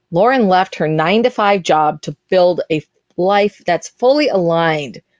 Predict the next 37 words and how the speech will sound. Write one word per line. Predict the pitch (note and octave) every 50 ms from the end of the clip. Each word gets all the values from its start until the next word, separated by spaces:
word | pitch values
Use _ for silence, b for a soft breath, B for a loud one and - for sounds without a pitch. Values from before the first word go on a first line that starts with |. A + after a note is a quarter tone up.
| _ -
with | E3+ F3 F3+ E3+ E3
her | - - - D#3+ D3 - _
purpose, | _ - - B3 A#3 A#3 - A3+ A3+ G#3+ - - _ _ _ _ _
passion, | - - G3+ F3+ E3+ E3+ - - E3 D#3 -
and | - D3+ C#3+ C3+
service. | - - C3+ C3+ - A#2+ - - - - - _ _ _ _ _ _ _ _ B B B B B B B B B B
And | - F3 G3
I'm | A3 B3
gonna | C4 B3+ A3+
tell | G#3+ - A3 G3+
you | G3 F3+
a |
little | F3 F3 F#3 F3 F3
bit | D#3+ F3+ E3+
about | D#3+ D#3 - D#3+ D#3+ D3+ -
that | - - C3 - - -
as | - E3 D#3 D3+
I | D#3+ D3+ D#3
look | D#3 E3 F#3 B3 -
at | D#4 B3+
my | A#3+ A#3 G#3+
notes | G3 G3 F#3 F#3 - -
as | E3 E3 - -
well. | G3 F#3 E3 B2+ - - _ B B B B B B B
Um, | - F3+ F3 E3+ D3+ E3+ _ _ _ -
Lauren's | F3 F3 F#3+ G#3+ B3+ C4+ C#4 C#4 C#4 C#4 C#4 C4+ - - - -
passion | - - - F#3 F3+ F3+ - - C3 B2 -
is | - E3 - -
to | - D#3+
help | - - G3+ G#3 G#3 - - -
others, | F3+ F3+ D#3+ D3+ - - - - - - _ b b b b b b b
and | - F#3 G3+
it's | G#3 G3 -
grown | - D#3+ E3+ F3+ G#3+ A#3+ C4 C#4+ C#4
over | C#4 B3+ G3+ G#3
the | F#3 F3
years | D#3+ D3 C#3 - - - - - -